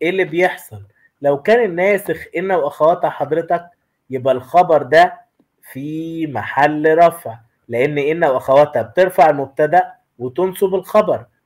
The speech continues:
وهنسيب بقى هندسة يا موسى، وهنسيب قمر موحة منورة، وهنسيب مثلا الحاجات الجميلة دي ونسمع المستر.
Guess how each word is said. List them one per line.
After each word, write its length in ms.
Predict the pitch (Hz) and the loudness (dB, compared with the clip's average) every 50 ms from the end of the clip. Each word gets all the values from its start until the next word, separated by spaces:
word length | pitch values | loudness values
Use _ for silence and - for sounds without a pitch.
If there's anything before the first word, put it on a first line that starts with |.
| _ - | _ -4
وهنسيب 460 | 117 127 131 127 - - 190 175 170 | -4 -4 -4 -4 -4 -6 -6 0 2
بقى 180 | 196 185 175 | 2 4 4
هندسة 420 | 165 156 139 139 156 165 165 - 147 | 2 2 0 0 0 0 2 2 0
يا 80 | 131 | 0
موسى، 420 | 127 143 156 160 156 - 156 143 139 - _ _ _ - | 2 0 -2 -4 -2 -2 -4 -4 -4 -8 _ _ _ -4
وهنسيب 500 | 123 135 135 135 - - 175 175 170 151 | -2 -2 -2 -4 -4 -6 -6 -2 0 0
قمر 260 | 151 147 139 135 139 | 0 2 0 -2 0
موحة 280 | 147 165 156 - 156 | -2 -4 -2 -2 -4
منورة، 640 | 143 131 123 120 120 123 139 151 160 160 - - - - _ _ _ 127 | -4 -4 -4 -4 -2 2 4 6 6 6 4 0 -4 -14 _ _ _ 2
وهنسيب 500 | 123 127 135 135 - - 175 170 156 151 | 2 2 2 2 -2 -4 -4 -4 -2 -2
مثلا 600 | 160 160 - 170 156 147 139 127 127 120 92 113 | -4 -2 0 0 -2 -2 -2 -4 -10 -12 -12 -12
الحاجات 400 | 120 - - 139 156 160 156 156 | -10 -6 -2 -2 -2 -2 -2 -4
الجميلة 380 | 127 120 135 143 160 165 165 | -6 -6 -6 -4 -2 -4 -4
دي 200 | 160 196 220 240 | -4 -4 -6 -4
ونسمع 480 | 208 220 220 220 208 - - 185 156 139 | -2 0 0 0 -2 -2 -2 -2 -2 -2
المستر. 520 | 131 131 135 117 - - _ 95 - _ | -2 -4 -8 -10 -10 -14 _ -20 -20 _